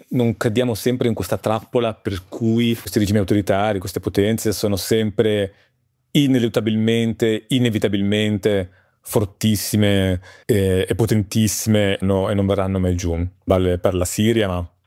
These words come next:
vale per altri luoghi, vale per la Crimea e altri posti. Mi chiedo se veramente non, non siamo tutti vittima di un, ehm,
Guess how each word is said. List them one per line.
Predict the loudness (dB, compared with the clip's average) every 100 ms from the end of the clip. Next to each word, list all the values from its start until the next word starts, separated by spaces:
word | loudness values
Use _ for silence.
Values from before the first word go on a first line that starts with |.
| _ -6
vale | -2 -2
per | 0 -2
altri | -2 -2
luoghi, | 0 0 0 -2
vale | -4 -2
per | -2
la | -2
Crimea | 0 0 0 0 -2 -4
e | -4 -2 -4 -4
altri | -2 -2
posti. | -2 0 2
Mi |
chiedo | 2 2 0 -6 -20 -20 _
se | -2 0
veramente | 2 2 0 0 0 -2 _ _ _ _ _
non, | 0 2 2 2 2
non | 0
siamo | 0 -2
tutti | -2 -2
vittima | 0 -2 0 2 4 2
di | 0 0 2 0
un, | 2 2
ehm, | 2 2 2 2 2 0 0 0 0